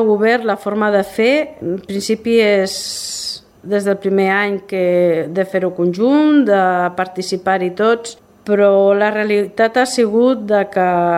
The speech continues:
s'han pres unes decisions des de l'equip de govern, no ha hagut negociació, no ha hagut negociació, perquè encara que estigui la informació,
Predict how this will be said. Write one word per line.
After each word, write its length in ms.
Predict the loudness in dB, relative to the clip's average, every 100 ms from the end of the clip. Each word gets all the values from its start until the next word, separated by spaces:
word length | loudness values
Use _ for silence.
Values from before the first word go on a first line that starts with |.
| 0 -2 -6 -12 -6
s'han 240 | -2 -2
pres 220 | -4 -4
unes 220 | -2 0 -2
decisions 720 | -6 -6 -4 -2 0 0 -4 -16 -20 -20
des 280 | -4 -2 0
de 120 | 2 2 0 -4 -18 -20 _ _
l'equip 320 | -4 0 -2 0
de 80 |
govern, 480 | 0 0 0 0 -2 -6 -16 _ _ _ 0
no 160 | 2
ha 60 | 2
hagut 180 | 0 -2
negociació, 920 | 0 0 -2 -2 -2 0 2 2 0 -8 -20 _ -4
no 240 | 0 2
ha 60 | 2
hagut 160 | 0
negociació, 800 | 0 0 0 0 0 0 2 0
perquè 240 | 0 0 0
encara 320 | 2 2 2
que 140 | 0 -2
estigui 300 | 0 2 2
la 80 | 2
informació, 640 | 0 2 2 2 2 2